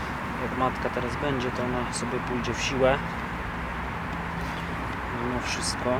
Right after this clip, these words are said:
I powoli się będzie bujać. Tym bardziej, że to jest bakwas, a bakwasy są dosyć znane z tego, że idą szybko w siłę.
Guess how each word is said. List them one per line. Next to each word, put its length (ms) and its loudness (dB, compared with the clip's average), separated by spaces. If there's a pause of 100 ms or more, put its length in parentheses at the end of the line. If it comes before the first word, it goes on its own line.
(2000)
I 40 0
powoli 440 4
się 120 2
będzie 340 2
bujać. 380 2
Tym 100 2
bardziej, 180 4
że 60 0
to 100 -2
jest 120 0
bakwas, 460 4
a 40 2
bakwasy 500 0
są 180 0
dosyć 320 -2
znane 320 2
z 60 -2
tego, 300 2
że 160 2
idą 200 0
szybko 320 0
w 80 0
siłę. 280 2